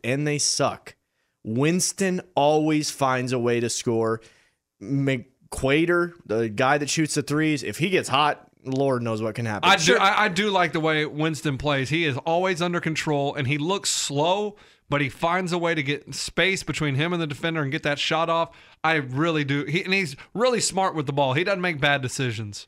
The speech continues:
Speaker 1: And then you got Ward down low. Remember this.
Speaker 2: I do like him.
Speaker 1: I'm one of the first guys to say this. He is a poor man's, uh,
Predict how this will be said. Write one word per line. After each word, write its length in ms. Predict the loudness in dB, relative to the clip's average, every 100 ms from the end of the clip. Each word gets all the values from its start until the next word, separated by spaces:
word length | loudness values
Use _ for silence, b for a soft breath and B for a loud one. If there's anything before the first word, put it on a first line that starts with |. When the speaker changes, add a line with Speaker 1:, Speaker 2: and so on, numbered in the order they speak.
| _
Speaker 1:
And 140 | 0 2
then 120 | 2
you 100 | 4
got 240 | 4 4
Ward 360 | 4 2 2 2
down 300 | 0 0 0
low. 140 | 0
Remember 500 | 2 0 0 -2 0
this. 100 | 2
Speaker 2:
I 80 | 2
do 80 | 2
like 180 | 2 0
him. 240 | -2 -4 -2
Speaker 1:
I'm 200 | -2 0
one 160 | 0 2
of 60 |
the 60 | 0
first 320 | 2 0 2
guys 240 | 2 2 0
to 100 | -2
say 320 | 0 2 0
this. 260 | 0 -2
He 220 | -2 0 2
is 160 | 2
a 100 | 0
poor 440 | -2 0 2 4 2
man's, 720 | 2 2 0 -2 -4 -6 -10 _ _ _ _ _
uh, 680 | 0 4 4 4 4 4 2